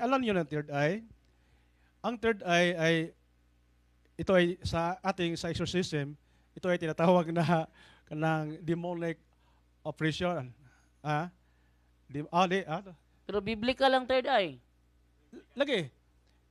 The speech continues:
Speaker 1: Sa atong, sa exorcism natin, natin, may,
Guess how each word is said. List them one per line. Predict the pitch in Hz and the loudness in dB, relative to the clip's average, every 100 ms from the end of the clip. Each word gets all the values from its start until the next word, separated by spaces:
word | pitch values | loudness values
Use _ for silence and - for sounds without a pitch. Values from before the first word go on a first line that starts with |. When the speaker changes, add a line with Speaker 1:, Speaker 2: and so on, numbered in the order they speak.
| _ _ _ _ | _ _ _ _
Speaker 1:
Sa | 156 240 233 254 | 2 8 8 6
atong, | 277 269 247 | 2 0 0
sa | 220 | -2
exorcism | 233 247 285 247 233 | -2 -2 -2 -2 0
natin, | 226 - 165 185 | -2 -2 -6 -2
natin, | 196 220 165 160 160 _ _ _ _ _ _ _ | -2 0 -2 -2 -8 _ _ _ _ _ _ _
may, | 165 175 196 | -4 0 0